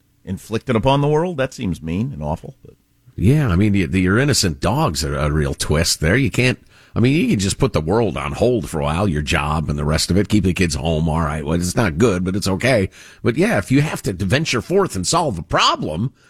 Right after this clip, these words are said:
Speaker 2: then you got another problem.
Speaker 1: I don't know. I think a lot of
Speaker 2: Son
Speaker 1: people,
Speaker 2: of a
Speaker 1: I think a lot of people with covid run some of their errands because they have no choice, and that's how the <laughs> dang thing spreads.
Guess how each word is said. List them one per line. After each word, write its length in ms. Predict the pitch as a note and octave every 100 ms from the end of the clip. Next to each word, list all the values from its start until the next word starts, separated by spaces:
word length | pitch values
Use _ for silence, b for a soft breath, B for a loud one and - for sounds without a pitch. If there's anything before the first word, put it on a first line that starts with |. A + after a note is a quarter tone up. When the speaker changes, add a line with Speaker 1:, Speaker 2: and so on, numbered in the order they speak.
| b b
Speaker 2:
then 300 | - A2 E3+
you 160 | A2+ C3
got 180 | C3+ D3+
another 300 | E3+ B3 B2
problem. 440 | E2+ C2+ G1+ - _ _ -
Speaker 1:
I 60 |
don't 100 | F2
know. 100 | A#2
I 80 | F#2
think 160 | A#2 G2+
a 60 |
lot 180 | G2 C3
of 40 | D#3
Speaker 2:
Son 180 | D#4
Speaker 1:
people, 200 | A#3 F2+
Speaker 2:
of 60 | -
a 20 | _ _ _
Speaker 1:
I 60 | A2+
think 120 | D#3
a 40 |
lot 200 | B2+ D#3
of 60 | F#3+
people 240 | D#3 C3
with 140 | A#2+ -
covid 460 | B2+ D#3 G#2 B2 - _ _ _ _
run 440 | D#2 E2+ F#2+ B2+ C#3
some 240 | - C#3+
of 60 | C#3+
their 160 | C#3+
errands 440 | C3 F3 A#2 A#2 -
because 340 | G2+ G#2 G#2+
they 120 | A2+
have 140 | A#2+ B2
no 100 | A#2
choice, 420 | - E3 D3 -
and 80 | G#2+
that's 140 | A2+
how 140 | B2 B2
the 100 | A#2
<laughs> 100 | A2+
dang 140 | F#3+
thing 280 | - D#3 B2
spreads. 640 | - - F2+ C3+ E2 -